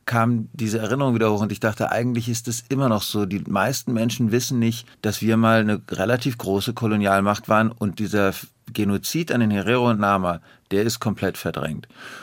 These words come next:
So wie bei Fritz Bauer auch, da war es auch so, dass die Leute mich gefragt haben, "Aber die Ge-,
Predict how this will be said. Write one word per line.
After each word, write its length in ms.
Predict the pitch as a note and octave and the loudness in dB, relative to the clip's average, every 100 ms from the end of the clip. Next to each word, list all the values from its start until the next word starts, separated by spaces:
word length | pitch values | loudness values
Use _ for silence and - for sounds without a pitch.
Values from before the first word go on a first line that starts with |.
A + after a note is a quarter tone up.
| - | -6
So 200 | A#2 A2 | 0 2
wie 80 | A2+ | 4
bei 260 | G#2+ G#2 | 6 4
Fritz 320 | G2+ - A2 - | 2 0 0 2
Bauer 380 | G#2 A2 G#2 | 4 6 6
auch, 240 | B2 D#3+ - - - | 6 4 0 -14 -4
da 100 | G2 | 2
war 80 | A2 | 2
es 80 | G#2+ | 2
auch 180 | B2 D3 | 2 2
so, 120 | D3 | 0
dass 180 | A2+ - | 0 0
die 80 | |
Leute 300 | G#2+ G#2+ A2 | 2 2 2
mich 160 | G#2+ G2+ | 0 -2
gefragt 340 | G#2+ A2+ A2+ | -2 0 0
haben, 300 | A#2 G#2+ G2+ | 2 2 2
"Aber 280 | G2 G2 G#2 | 0 0 0
die 140 | F#2+ G2 | 0 -2
Ge-, 240 | G#2 | -2